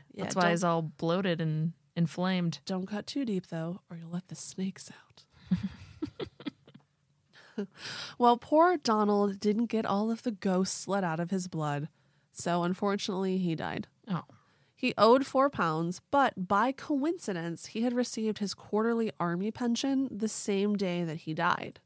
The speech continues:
Speaker 1: So
Speaker 2: Hmm.
Speaker 1: William Hare pocketed the pension, 'cause, I mean, he was owed the money, technically.
Speaker 2: Oh, okay, okay.
Speaker 1: And he consulted with William Burke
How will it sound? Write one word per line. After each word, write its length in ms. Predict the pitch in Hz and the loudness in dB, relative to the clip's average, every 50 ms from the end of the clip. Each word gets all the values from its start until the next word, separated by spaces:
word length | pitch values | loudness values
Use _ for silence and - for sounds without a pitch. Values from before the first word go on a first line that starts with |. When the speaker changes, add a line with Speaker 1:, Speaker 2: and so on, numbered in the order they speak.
| _ _ _ _ _ _ _ _ _ _ _ _ _ - 349 _ - | _ _ _ _ _ _ _ _ _ _ _ _ _ -20 -20 _ -8
Speaker 1:
So 200 | 185 175 233 247 | -2 2 2 4
Speaker 2:
Hmm. 60 | 240 226 | 6 6
Speaker 1:
William 320 | 233 240 254 254 262 254 | 6 6 4 4 0 0
Hare 260 | 220 214 196 175 175 | 0 0 0 0 0
pocketed 520 | - - - 262 285 294 - 262 233 214 214 | -2 -4 -2 -2 -2 -2 -2 -2 -2 -2 -2
the 80 | 202 | -4
pension, 600 | 190 - 170 147 156 - - - 85 165 208 220 - _ _ _ _ _ _ _ _ _ _ _ _ _ | -4 -4 -6 -6 -6 -6 -6 -6 -6 -6 -6 -8 -10 _ _ _ _ _ _ _ _ _ _ _ _ _
'cause, 220 | - 175 170 - - | -10 -8 -8 -6 -6
I 100 | 180 170 | -6 -6
mean, 100 | 185 185 | -4 -4
he 60 | 185 | -2
was 200 | 180 208 220 - | -2 -2 -2 -2
owed 260 | - 175 175 202 202 | 0 0 0 0 0
the 60 | - 196 | -2 -4
money, 300 | 175 135 120 151 160 185 | -4 -4 -4 -4 -6 -8
technically. 560 | - - - - - 156 - 175 - - 202 - | -10 -12 -14 -14 -14 -14 -12 -10 -8 -8 -4 -4
Speaker 2:
Oh, 320 | 277 320 359 392 403 415 | -2 -2 -2 -2 -4 -6
okay, 400 | 381 - 185 147 147 165 165 185 - _ - | -6 -6 -8 -8 -8 -8 -12 -14 -14 _ -8
okay. 440 | - - - - 208 - - 160 - _ _ _ _ _ _ _ _ _ _ | -8 -8 -8 -8 -10 -10 -10 -12 -16 _ _ _ _ _ _ _ _ _ _
Speaker 1:
And 120 | 233 226 | -2 0
he 100 | 226 254 | 0 0
consulted 520 | - 277 262 247 - 240 226 240 - 254 247 | 0 0 0 0 2 0 0 0 0 0 0
with 180 | 247 247 - | 0 0 0
William 340 | 202 190 190 185 185 190 190 | 2 2 4 4 4 4 2
Burke 240 | 175 165 156 160 - | 2 2 0 0 0